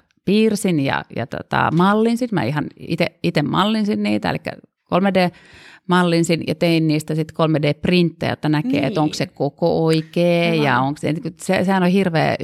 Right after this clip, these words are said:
Speaker 1: hyvä, kun nykyään pystyy tekemään niitä niin nopeasti ja meilläkin on oma kolme D-printteri, niin joka päivä mä pistin vaan lisää printtejä tulemaan, että onko tää nyt oikea vai tää, että sellaista hiomista, sen
Speaker 2: Joo.
Speaker 1: muodon hiomista.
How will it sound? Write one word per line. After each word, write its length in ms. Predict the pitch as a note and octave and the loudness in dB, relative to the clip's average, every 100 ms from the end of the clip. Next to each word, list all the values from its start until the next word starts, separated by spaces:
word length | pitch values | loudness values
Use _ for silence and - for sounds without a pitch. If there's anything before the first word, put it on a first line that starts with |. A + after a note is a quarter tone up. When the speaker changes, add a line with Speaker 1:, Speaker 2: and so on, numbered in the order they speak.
| D3 | -2
Speaker 1:
hyvä, 220 | E3+ D3 | 0 -2
kun 260 | - B2+ | -2 -2
nykyään 300 | C#3 - C#3+ | -2 0 -2
pystyy 340 | C#3 C#3 - C3+ | -2 -6 -6 -4
tekemään 340 | C#3+ - C3 | -2 -2 0
niitä 180 | B2 C3 | 0 0
niin 180 | C3+ C#3 | -2 2
nopeasti 540 | C#3+ - F2+ C3 - | 0 0 0 0 -4
ja 60 | B2+ | -6
meilläkin 380 | - G2 - - | -4 -4 -4 -4
on 60 | - | -2
oma 140 | A2 | -4
kolme 320 | - C#3+ B2 | -2 -2 -2
D-printteri, 640 | - - - - - - - | -2 -4 -4 -6 -6 -4 -2
niin 160 | D#3+ - - - - | -2 -4 -20 -8 -2
joka 200 | A#3 A3 | -2 0
päivä 340 | F#3 E3+ D#3 | 0 2 0
mä 100 | C#3+ | -2
pistin 360 | - C#3 C#3+ - | -2 -4 -4 -4
vaan 180 | A#2+ | -2
lisää 280 | C#3 - - | -2 -2 -4
printtejä 420 | - A#2 - - | -2 -4 -4 -6
tulemaan, 460 | - - - - - | -6 -8 -8 -6 -2
että 100 | D3 | 0
onko 140 | D3+ - | 0 0
tää 220 | D#3+ A#2+ | 0 0
nyt 120 | B2 | -2
oikea 320 | - B2 B2+ | -2 -4 -4
vai 120 | G#2+ - | -4 -4
tää, 80 | |
että 80 | A#2 | -2
sellaista 260 | F#3+ G3 C#4+ | -2 0 2
hiomista, 560 | B3+ D#3 - C#3 - - _ | 2 0 -4 -8 -10 -14 _
sen 160 | F3 | 0
Speaker 2:
Joo. 100 | F#3+ | 2
Speaker 1:
muodon 300 | A3 F#3 C3+ | 4 2 2
hiomista. 680 | D3+ A#2+ A#2 G2 E2 - - | 0 -2 -4 -6 -8 -8 -12